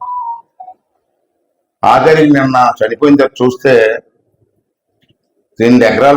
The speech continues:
భూమి కూడా లేదు. అది అతని పరిస్థితి. ఫైనాన్స్ మినిస్టర్ ఉన్నప్పుడు పార్లమెంట్లో పోటీస్కి వెళ్ళాలా, ఏదో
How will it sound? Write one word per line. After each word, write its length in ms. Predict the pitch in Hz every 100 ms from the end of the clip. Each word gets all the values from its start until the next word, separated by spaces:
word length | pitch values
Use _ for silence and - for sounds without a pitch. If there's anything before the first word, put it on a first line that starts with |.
| 123
భూమి 180 | 123 131
కూడా 140 | 123 120 104
లేదు. 180 | 95 85 82 - - _ _ _ _ _ _ _ _ _ _ _ _ _ _ _ - 87
అది 140 | 95 113
అతని 180 | 98 87
పరిస్థితి. 360 | 87 - - _ _ _ _ _ _ - _ _ _ _ _ _ _ _ _ _ -
ఫైనాన్స్ 440 | 131 160 196 202 190
మినిస్టర్ 300 | 190 - 185
ఉన్నప్పుడు 380 | 175 175 170 170 147 151 - _ _ _ _ _ _ _ _ _ _ 120
పార్లమెంట్లో 600 | 135 156 170 165 156 160 160
పోటీస్కి 440 | 143 156 165 151 -
వెళ్ళాలా, 360 | 131 117 90 92 _ _ _ _ _
ఏదో 100 | 110